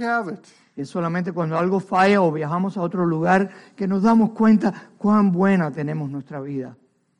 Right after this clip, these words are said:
Speaker 1: But I fear that we also take something else for granted.
Speaker 2: Pero yo temo que también aceptamos por sentado otras cosas.
Speaker 1: And that is our salvation.
Speaker 2: Y una de las cuales es nuestra salvación.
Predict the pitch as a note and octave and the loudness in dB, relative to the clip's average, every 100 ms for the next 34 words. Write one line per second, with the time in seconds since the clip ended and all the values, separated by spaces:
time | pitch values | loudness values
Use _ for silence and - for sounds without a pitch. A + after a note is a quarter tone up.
0 | _ _ _ _ _ _ - B3 B3+ B3 | _ _ _ _ _ _ -2 2 4 2
1 | - E4 E4 D#4 C4 B3 B3+ B3+ C#4+ C#4 | 4 4 6 4 2 2 2 4 4 2
2 | B3 B3 B3 - B3+ B3 A#3 A3+ A#3 A3+ | -2 0 -2 0 0 0 0 0 2 0
3 | - A3 G3 G3 F#3+ F#3 F3 C#3 G3 G3+ | -2 -6 0 2 2 0 -4 -6 0 0
4 | G3 A3+ A3 G#3 F3+ F#3 F#3 G3+ G3+ F#3 | 2 4 4 2 0 0 2 2 2 2
5 | E3+ D3 - _ _ _ _ _ _ _ | -2 -8 -18 _ _ _ _ _ _ _
6 | _ _ _ C#3 E3+ B2+ F3 F3+ - E3 | _ _ _ -12 -10 -2 2 2 0 -8
7 | E3+ D3 E3 D#3 D#3 D3+ - D#3 C3+ - | -8 -6 -4 -4 -6 -10 -16 -18 -20 -20
8 | - _ _ _ F3 G#3 A3+ G3 F#3 F3+ | -20 _ _ _ -4 0 2 2 0 0
9 | F#3+ F3 D#3 F3 F3+ F3+ D3 A#2 - - | 0 0 2 2 2 0 -10 -14 -16 -8
10 | C#3+ D3 E3 F3 E3+ D#3 - E3+ D#3+ D#3 | -8 -6 -6 -2 -2 -4 -4 -2 -2 -2
11 | E3 - D#3 D3 - C#3 - C#3 C3+ B2+ | -4 -6 -10 -10 -12 -12 -6 -4 -6 -10
12 | D#3 C3+ B2+ | -14 -14 -14